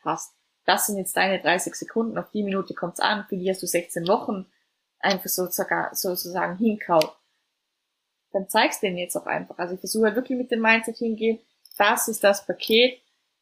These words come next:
was mir jetzt bis zu dem Zeitpunkt am besten möglich war. Und das versuche ich auf die Bühne zu kriegen.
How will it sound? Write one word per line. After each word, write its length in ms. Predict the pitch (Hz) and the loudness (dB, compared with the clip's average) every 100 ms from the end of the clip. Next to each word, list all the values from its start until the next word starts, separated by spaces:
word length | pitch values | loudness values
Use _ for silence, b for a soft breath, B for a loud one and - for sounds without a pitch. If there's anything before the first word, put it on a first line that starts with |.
| _ | _
was 240 | 196 208 226 | 4 4 4
mir 340 | 226 226 - | 4 4 4
jetzt 380 | 185 196 - - | 4 4 2 -10
bis 160 | 185 | -12
zu 100 | - 185 | -6 0
dem 320 | 208 220 220 | 4 4 2
Zeitpunkt 600 | - 180 196 - 196 - | 2 2 2 0 -6 -6
am 100 | 175 | -2
besten 440 | 185 185 - 180 | 0 0 -2 -4
möglich 420 | 175 180 185 170 - | -4 -4 -4 -10 -4
war. 320 | - - _ _ _ _ _ _ _ _ _ _ _ | -4 -4 _ _ _ _ _ _ _ _ _ _ _
Und 140 | 185 185 | -14 2
das 200 | 180 196 | 2 2
versuche 260 | 202 214 | -2 -2
ich 100 | 196 | 0
auf 80 | 185 | 0
die 80 | - | 0
Bühne 300 | 175 190 170 | -2 -2 -2
zu 160 | - 165 | -8 -12
kriegen. 360 | - 156 165 | -8 -8 -8